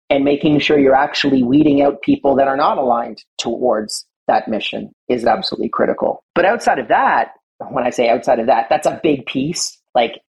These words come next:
that's a big presumption that I'm gonna go into with my second piece of advice, is when people are working remotely,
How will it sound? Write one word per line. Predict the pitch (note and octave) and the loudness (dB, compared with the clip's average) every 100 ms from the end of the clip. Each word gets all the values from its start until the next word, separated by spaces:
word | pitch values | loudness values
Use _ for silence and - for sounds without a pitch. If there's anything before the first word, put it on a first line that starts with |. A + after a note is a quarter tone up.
| - | -6
that's | B2+ C#3+ - | 0 0 0
a | |
big | A#2+ C#3+ C3+ | 0 -2 0
presumption | C#3+ C3+ C3+ - | -2 0 0 0
that | C3 | 0
I'm | B2 A#2+ | 0 0
gonna | A#2+ | 0
go | A2+ A#2+ | 0 0
into | B2+ B2 C3+ | 0 0 -2
with | B2 - | -4 -4
my | G#2 | -2
second | B2 A#2+ C#3+ | -2 0 -2
piece | B2+ D3 C#3+ | 0 0 0
of | C#3 | 0
advice, | C3+ D3 E3 - - - - - - _ | 2 0 0 -6 -14 -20 -20 -20 -20 _
is | D#3+ C#3+ C#3 B2+ - _ _ _ - | 2 4 2 0 -6 _ _ _ -10
when | - D#3+ | -2 0
people | D#3 G3+ G3 F3+ | 2 2 2 2
are | D3 | 2
working | D3 E3+ F3 C#3 | 2 2 2 2
remotely, | C3 F3 D#3+ C3+ B2+ B2 | 2 2 2 0 0 -6